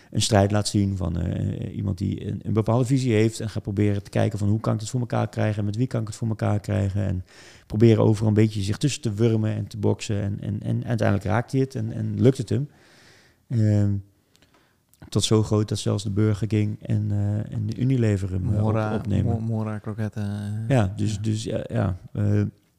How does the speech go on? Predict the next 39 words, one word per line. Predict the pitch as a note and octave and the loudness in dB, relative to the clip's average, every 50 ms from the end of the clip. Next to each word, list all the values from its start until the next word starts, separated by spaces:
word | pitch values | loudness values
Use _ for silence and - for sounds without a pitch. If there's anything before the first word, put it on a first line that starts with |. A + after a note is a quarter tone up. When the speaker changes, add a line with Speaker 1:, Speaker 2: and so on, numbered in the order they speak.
| _ _ _ _ _ | _ _ _ _ _
Speaker 1:
dan, | A2+ G2+ G#2+ G#2 G#2 G2+ | -4 0 0 0 0 0
dan | F#2 G#2 G#2 G2+ | 2 2 2 4
heb | G2 G#2+ A2 - | 4 2 0 -2
je | - - | -4 -2
toch | - C3 A#2+ - - - - | 0 0 0 0 -4 -10 -4
Speaker 2:
Niet | - A#2+ A2 - | -2 -2 -2 -2
gesponsord | - - - A2 G2 F#2+ G#2 A2 | -6 -8 -6 -6 -6 -4 -6 -8
trouwens. | G2+ F#2+ G#2+ B2 B2+ - - _ _ _ _ _ | -8 -8 -8 -10 -12 -14 -20 _ _ _ _ _
Speaker 1:
Nee, | - C3+ - - - | -4 -4 -4 -4 -10
sorry. | - - - - G2+ A#2+ | -16 -14 -10 -6 -2 -2
Speaker 2:
McDonald's | A#2 G#2 B2 G#2 G#2+ G#2+ G#2 | 0 0 0 0 -2 -2 -2
Speaker 1:
Ja, | A2 | -4
Speaker 2:
ook | A2 | -4
niet. | G#2+ G#2+ A2 - - | -4 -4 -6 -6 -4
Speaker 1:
nee. | B2 G#2 - - - - _ _ _ _ _ _ _ _ _ _ _ _ _ _ - - - - - - - - | -4 -4 -4 -6 -12 -20 _ _ _ _ _ _ _ _ _ _ _ _ _ _ -20 -20 -20 -20 -20 -16 -6 -2
Dat | B2+ A2 - | -2 -2 -2
je | A#2 | 0
toch | - B2+ A#2+ | 0 0 0
er, | - G#2 G2+ A#2 A2+ A#2+ | 2 2 2 0 0 0
iets | A2+ A2 A2+ - - | -2 -2 -2 -2 0
raakt, | G#2+ A2 A2+ G#2 - - | 2 2 2 2 0 -4
zeg | - G2+ F#2+ | -8 -8 -6
maar. | F#2+ - F2 - _ | -6 -6 -8 -10 _
Ja, | - G2+ G2+ - - _ | -10 -10 -10 -10 -12 _
dat | - G#2+ | -12 -12
is, | G2+ G#2 | -12 -12
dat | - - G2+ G2 | -10 -8 -6 -6
is, | - - _ | -6 -8 _
dat | - A#2 G2+ | 2 2 2
is | F2+ | 4
wel | F#2+ F#2+ G2+ - | 2 2 2 0
tof, | - G#2+ F#2+ F#2 - | -2 -4 -4 -4 -6
ook | G#2+ G2 - - | -10 -10 -10 -8
aan, | A2+ G#2+ G2 G2 - | -8 -8 -8 -6 -8
ook | G#2 F#2+ G2+ | -8 -8 -6
aan | G2 F#2 | -6 -4
dit | F#2 F#2 F#2+ | -6 -6 -6
boek | G2+ A2 A2+ - - | -6 -8 -8 -8 -10
natuurlijk. | A2 G#2+ - G#2+ G2+ A2 | -12 -8 -8 -8 -8 -8